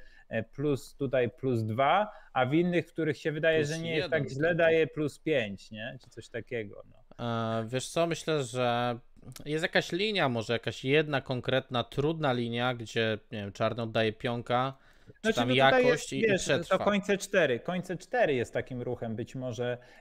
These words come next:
Speaker 1: jedynym dla czarnych, no ale wieża C cztery, no ciężko uwierzyć, że po dama D pięć, y, y, jeżeli bijesz pionka na D pięć, że to coś daje. W sensie, no, no może daje, ale no wiesz,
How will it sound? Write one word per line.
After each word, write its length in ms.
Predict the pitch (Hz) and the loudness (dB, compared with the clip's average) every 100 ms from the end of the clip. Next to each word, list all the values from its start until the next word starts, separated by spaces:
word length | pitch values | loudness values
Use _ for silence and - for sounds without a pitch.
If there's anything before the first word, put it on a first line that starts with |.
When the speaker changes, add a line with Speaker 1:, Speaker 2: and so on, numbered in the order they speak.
| - | -2
Speaker 1:
jedynym 760 | 123 135 110 170 202 139 113 | 2 4 4 4 4 2 2
dla 140 | 110 | 0
czarnych, 520 | 101 117 107 107 120 151 | 0 0 0 0 -6 -6
no 80 | |
ale 260 | 139 156 151 | -4 -2 -2
wieża 320 | 143 175 165 | -2 -2 -2
C 160 | - 160 | -4 -6
cztery, 340 | - 139 135 | -2 0 0
no 120 | 147 | -2
ciężko 400 | 139 214 214 - 170 | -4 -4 -4 -2 -2
uwierzyć, 440 | 156 170 156 147 | 0 0 0 -2
że 100 | 156 | -4
po 140 | - | -4
dama 280 | 139 160 156 | -2 0 0
D 180 | 139 151 | 0 0
pięć, 340 | 131 120 110 | 0 -4 -6
y, 20 | 107 120 120 117 117 113 110 117 113 113 113 | -6 -4 -2 -2 -2 -2 -4 -6 -4 -4 -6
y, 60 | |
jeżeli 340 | 117 120 135 120 | -6 -4 -4 -4
bijesz 280 | 127 131 | -2 -4
pionka 360 | - 147 135 120 | -2 -6 -2 0
na 120 | 117 | 0
D 200 | 110 120 | 2 2
pięć, 380 | - 104 104 - - - - - | 2 -6 -6 -12 -20 -20 -20 -10
że 240 | 120 113 127 | -4 -2 0
to 140 | 151 | 0
coś 200 | - 127 | 0 2
daje. 460 | 120 107 98 98 - - - - | 4 6 6 2 0 -10 -20 -20
W 40 | - | -12
sensie, 340 | 143 135 156 | -8 -6 -4
no, 460 | 147 147 147 143 147 | -4 -2 -4 -4 -10
no 180 | 170 190 | -4 0
może 360 | 220 226 214 214 | 4 4 4 4
daje, 440 | 233 226 226 226 | 4 6 6 8
ale 320 | 214 214 220 | 8 6 4
no 340 | 214 214 208 202 | 2 0 0 -2
wiesz, 320 | 190 139 | 0 0